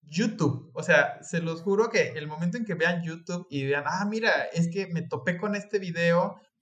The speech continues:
y hay, hay canales súper buenos donde, donde te dicen las cosas en diez, quince minutos, y bueno, ahorita voy a sacar aquí mi lado ñoño, pero yo de repente, un sábado en la noche, eh, me puedo quedar viendo un video sobre qué fondos invertir,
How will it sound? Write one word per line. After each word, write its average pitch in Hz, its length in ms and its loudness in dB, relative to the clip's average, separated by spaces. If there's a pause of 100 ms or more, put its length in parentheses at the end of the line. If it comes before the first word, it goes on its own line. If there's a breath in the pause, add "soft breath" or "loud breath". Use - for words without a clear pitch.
(120)
y 147 160 2
hay, 147 320 2
hay 156 260 -4
canales 160 360 0
súper 214 520 -2
buenos 165 560 -2 (340)
donde, 135 800 2
donde 135 300 -10
te 151 80 -4
dicen 160 200 -2
las 175 160 0
cosas 156 300 -6
en 131 180 0
diez, 170 300 0
quince 170 340 -6
minutos, 180 600 -2 (520 soft breath)
y 143 180 2
bueno, 135 220 2
ahorita 131 220 0
voy 139 120 -2
a 147 60 -2
sacar 135 220 -8
aquí 139 180 -10
mi 135 120 -12
lado 156 280 4
ñoño, 175 460 2 (380 loud breath)
pero 170 140 6
yo 180 160 12
de 214 60 10
repente, 208 760 2
un - 160 -10 (220)
sábado 165 680 6
en 131 80 -10
la 131 100 -6
noche, 165 680 2 (120)
eh, 131 100 -8
me 135 140 -6
puedo 170 240 0
quedar 185 200 2
viendo 185 240 -2
un 185 80 -8
video 175 400 4
sobre 139 440 -4
qué 170 140 4
fondos 190 520 -2
invertir, 160 680 -2